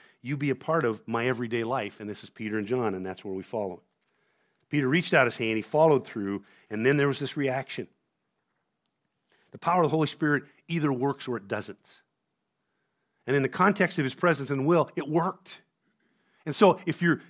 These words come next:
confused today, and if you're still trying to decide in your heart and your life, "Is Christianity the way I want to be or go? And is it what I want to do? And do I want to com-, totally commit my life to you?" I'm sharing with you today that with the power of the Holy Spirit in your life, it is. It doesn't make us absolutely perfect. It doesn't mean that all of our problems go away,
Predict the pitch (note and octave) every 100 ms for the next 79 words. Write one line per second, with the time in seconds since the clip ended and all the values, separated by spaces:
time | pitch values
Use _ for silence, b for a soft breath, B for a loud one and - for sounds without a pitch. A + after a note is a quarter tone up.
0 | - F3+ - A#3+ B3 F3+ F3 D#3 D3 C3
1 | D3+ - G#3 G3+ F#3+ E3 D3 - G3 E3+
2 | D#3 C#3+ - G3 D#3+ D#3 E3+ D#3 B B
3 | D3+ C3+ - A#3+ - F#3+ F#3+ F3 D3 D3
4 | F3 D#3 D#3+ C#3+ E3+ F3+ D#3+ C#3 B2+ F#3+
5 | D#3 B B D3+ C#3+ D3+ F#3 E3+ E3 C#3
6 | F#3+ E3 D3+ D3 E3+ D#3+ E3+ - G3 G3
7 | - F3+ D3 D#3 F3 - B D#3+ D#3+ -
8 | A#3+ B3 F3+ D#3 C#3+ B2 C#3+ C3 B2+ B
9 | B B D3+ D#3+ - G#3+ A#3 F3+ F3 F3+
10 | - A#3+ G3+ D#3 C#3 C3+ G3 E4 E4 -
11 | - - _ _ _ _ _ b - -
12 | F#3+ G#3 B3 A#3+ G#3 G#3 F#3 F#3 - E3+
13 | D#3+ C#3 F#3+ F3+ E3 D#3+ F3+ F#3 F3+ F3+
14 | D#3 D3+ G3 E3 D3+ - F3 D#3+ C#3+ E3
15 | D3+ D3+ D#3